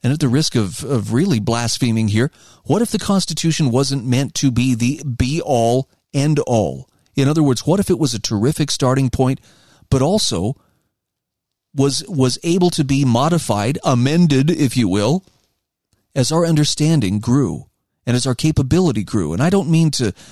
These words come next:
to get into all kinds of mischief, but amended to where it reflected even better ways of promoting self-governance, free markets, freedom of conscience,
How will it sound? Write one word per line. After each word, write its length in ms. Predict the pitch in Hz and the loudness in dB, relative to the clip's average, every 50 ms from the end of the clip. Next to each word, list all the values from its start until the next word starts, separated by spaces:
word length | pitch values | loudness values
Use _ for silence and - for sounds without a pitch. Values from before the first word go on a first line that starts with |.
| - _ | -14 _
to 300 | - - 123 113 107 104 | -4 0 0 0 0 0
get 240 | - 135 127 160 165 | -2 -2 -2 0 0
into 140 | 170 143 131 | 2 2 2
all 120 | 123 151 | 2 0
kinds 300 | 135 - 196 190 170 131 | 0 0 0 0 0 0
of 100 | 117 95 | 0 0
mischief, 500 | 107 147 240 277 - - - 92 90 - - _ _ _ _ _ _ _ _ _ _ _ _ _ _ _ _ _ _ _ _ _ _ _ _ - | 0 2 2 0 0 -2 -4 -6 -6 -8 -12 _ _ _ _ _ _ _ _ _ _ _ _ _ _ _ _ _ _ _ _ _ _ _ _ -2
but 120 | 147 139 | 0 2
amended 460 | 143 135 123 156 202 208 175 175 160 - | 2 4 2 4 4 2 2 0 0 0
to 100 | 143 127 | 0 0
where 340 | 117 147 156 151 151 147 - _ _ _ _ | 2 2 2 2 0 -2 -4 _ _ _ _
it 160 | - 165 160 | -2 0 2
reflected 460 | 156 151 - - 165 160 - 143 135 147 | 2 0 2 0 -2 -2 0 -2 -2 0
even 240 | 160 143 151 147 | 0 2 2 2
better 280 | 117 113 135 165 175 147 | 2 0 0 0 0 0
ways 460 | 110 90 85 69 69 67 - - - - _ _ _ _ _ _ _ _ _ _ _ _ _ _ - | 0 -2 -4 -6 -6 -6 -8 -8 -8 -12 _ _ _ _ _ _ _ _ _ _ _ _ _ _ -10
of 100 | 120 - | -6 -2
promoting 380 | - 135 120 117 117 113 110 | 0 0 2 2 2 2 0
self-governance, 1000 | 107 - - 123 110 - - - 117 107 80 78 69 64 55 - - - - - _ _ _ _ _ _ _ _ _ _ _ _ | 0 0 0 -2 -2 -2 -2 -2 -2 -2 -2 -4 -8 -10 -10 -8 -8 -8 -8 -10 _ _ _ _ _ _ _ _ _ _ _ _
free 300 | - - - 147 147 147 | -16 -6 -2 0 2 4
markets, 440 | 139 117 117 120 113 - 92 - - | 4 4 4 2 0 -2 -4 -6 -6
freedom 300 | - - 147 143 143 127 | -4 -4 -2 0 0 0
of 100 | 123 - | 0 -2
conscience, 640 | - - 135 131 123 113 - - 82 76 - - - | -4 -4 -2 -2 -2 -2 -4 -6 -6 -6 -6 -8 -8